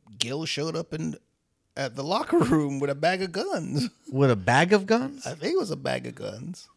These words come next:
Speaker 2: Jeez. Okay. Shout out, uh, ex-Warriors, uh, guard <laughs> Gilbert Arenas. But the thing is,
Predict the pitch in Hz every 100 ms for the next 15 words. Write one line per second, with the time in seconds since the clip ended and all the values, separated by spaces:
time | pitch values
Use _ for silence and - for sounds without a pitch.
0 | _ - - - 95 113 165 104 82 -
1 | - 123 - 104 104 117 113 113 107 -
2 | - 120 127 - 123 117 - 113 113 110
3 | 113 - - - _ - 107 117 110 113
4 | 120 117 143 _ _ _ _ _ _ 180
5 | - - 185 - _ _ _ - - -
6 | - 110 120 117 104 120 127 113 - -
7 | - - _ _ _ - 151 156 - -
8 | 143 233 214 175 110 -